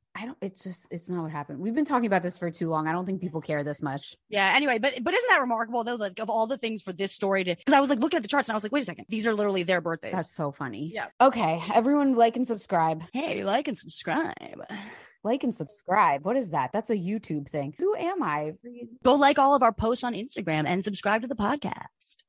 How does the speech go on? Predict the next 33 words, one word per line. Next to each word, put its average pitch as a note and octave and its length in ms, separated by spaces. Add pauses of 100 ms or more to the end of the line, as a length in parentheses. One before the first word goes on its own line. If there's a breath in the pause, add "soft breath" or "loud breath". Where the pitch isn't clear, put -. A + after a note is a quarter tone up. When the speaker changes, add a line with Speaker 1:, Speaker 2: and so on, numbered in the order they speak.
(100)
Speaker 1:
Yes, F3 300
do G#3+ 360
everything. G#3 480 (300 loud breath)
I A#3 100
wanna D#4+ 260
say C#4+ 280
a B3 100 (220)
quick E4 260
shout A3 300
out F3+ 220
to G3+ 120
someone G3 300
who F3+ 100
hated A3 480
our F3 380
Meghan F3+ 320
and E3+ 100
Harry E3 320
Chase F#3 400
episode. D#3 640 (260 loud breath)
Speaker 2:
Yeah, C4 260
yeah, A#3 180
yeah. A3+ 240 (160)
Speaker 1:
And G#3 200
very A3+ 400
kindly G#3+ 1000 (260)
directed G#3+ 540
their G3 160
hate G3 340
comments F3 720 (600)
under A3 260
the G3+ 100
pic-, A3+ 300